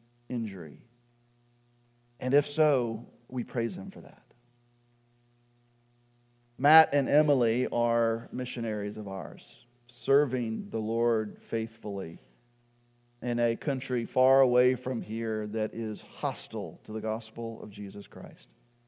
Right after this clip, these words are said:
And ever since they have been in this place over the last year, they have been struggling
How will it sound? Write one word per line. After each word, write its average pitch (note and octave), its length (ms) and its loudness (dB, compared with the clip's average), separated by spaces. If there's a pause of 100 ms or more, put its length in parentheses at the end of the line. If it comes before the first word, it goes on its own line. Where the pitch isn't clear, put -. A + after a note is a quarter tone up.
(1200)
And D3 160 2
ever F#3 340 12
since E3+ 380 0
they D3+ 260 8
have C3+ 300 4
been C3+ 420 0
in B2+ 340 -4
this A#2+ 240 -4
place B2 560 0
over A#2+ 200 -4
the A#2 60 -2
last A#2+ 460 -2
year, A2 460 -4
they A2+ 240 0
have G#2+ 300 -2
been A2 180 -4
struggling A2+ 960 0